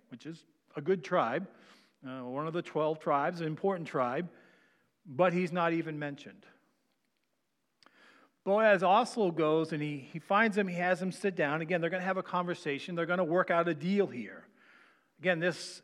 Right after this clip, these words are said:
is a legal transaction. It's a business deal. It's part of,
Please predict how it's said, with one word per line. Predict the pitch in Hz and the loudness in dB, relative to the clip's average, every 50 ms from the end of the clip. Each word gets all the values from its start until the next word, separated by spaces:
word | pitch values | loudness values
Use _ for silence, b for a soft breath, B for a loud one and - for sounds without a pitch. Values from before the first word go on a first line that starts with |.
| _ | _
is | - 170 165 | -6 -2 0
a | 170 165 160 | 0 0 0
legal | 151 165 180 196 214 202 190 220 220 214 214 202 | 0 0 0 0 0 2 2 4 4 4 4 2
transaction. | 208 - - 202 196 196 185 196 190 185 185 185 - - 202 196 196 | -2 -6 -6 -4 -4 -4 -2 -2 -2 -2 -2 -4 -8 -10 -10 -8 -6
It's | 196 175 147 - - | -6 -8 -6 -6 -6
a | 160 | -6
business | 143 131 156 165 156 - 196 196 185 - | -4 -4 -4 -4 -4 -4 -6 -6 -6 -8
deal. | - - 190 190 190 202 196 190 190 B B B B B B B B _ | -10 -8 -4 -2 0 0 0 -2 -4 B B B B B B B B _
It's | - 156 156 - - - | -8 -8 -6 -8 -14 -18
part | - - - 180 190 202 190 | -12 -4 0 2 2 4 4
of, | 185 175 170 160 151 143 | 4 4 4 2 0 -4